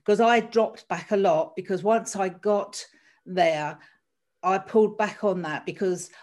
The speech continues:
I knew I could do it and I wanted to move on to the, to the videos and the other things. So it's, it's about making those contacts. But those journalists, I still drop them an email 'cause I was in the Ind-, uh, the Independent,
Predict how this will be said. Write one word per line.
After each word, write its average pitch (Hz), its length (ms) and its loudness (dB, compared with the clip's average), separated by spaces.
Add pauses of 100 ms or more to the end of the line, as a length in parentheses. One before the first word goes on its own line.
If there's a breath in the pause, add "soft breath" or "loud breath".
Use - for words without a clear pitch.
I 180 100 0
knew 202 240 2
I 190 40 0
could 190 200 -2
do 180 120 0
it 170 60 -2
and 180 100 -4
I 185 40 -2
wanted 180 300 -6
to 185 60 -8
move 180 280 -2
on 175 340 -6 (140)
to 196 120 -2
the, 165 380 0
to - 80 -14
the 165 80 -10
videos 165 520 -4
and 160 120 -10
the 165 60 -6
other 151 180 -6
things. 151 380 -10
So 180 340 -2 (640 loud breath)
it's, 202 300 -6 (100)
it's 208 220 -4
about 220 640 -2 (160)
making 226 440 0
those 208 200 2
contacts. 226 520 -2
But 190 120 -2
those 202 220 2
journalists, 202 680 0 (240 loud breath)
I 190 80 -2
still 214 320 2
drop 214 220 -2
them 202 220 -4
an 190 160 -6
email 165 640 -4 (180 loud breath)
'cause 190 200 0
I 175 100 2
was 180 180 -4
in 202 160 2
the 202 160 -2
Ind-, 190 220 -6 (100)
uh, 175 220 0
the 175 160 -6
Independent, 208 1080 -4